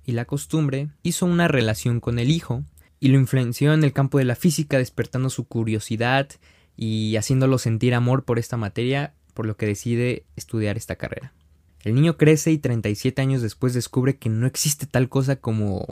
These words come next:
la gravedad, <laughs> descubriendo así una fuerza desconocida, dando paso al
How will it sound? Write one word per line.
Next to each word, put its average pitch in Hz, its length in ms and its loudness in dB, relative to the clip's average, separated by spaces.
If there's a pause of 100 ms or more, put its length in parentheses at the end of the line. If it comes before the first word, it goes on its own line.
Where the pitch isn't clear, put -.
(160)
la 104 180 2
gravedad, 104 560 2 (420)
<laughs> 220 440 -6
descubriendo 123 540 4
así 139 580 4
una 127 220 2
fuerza 131 800 0 (340)
desconocida, 120 800 2
dando 120 280 -2
paso 117 380 -6
al - 240 -8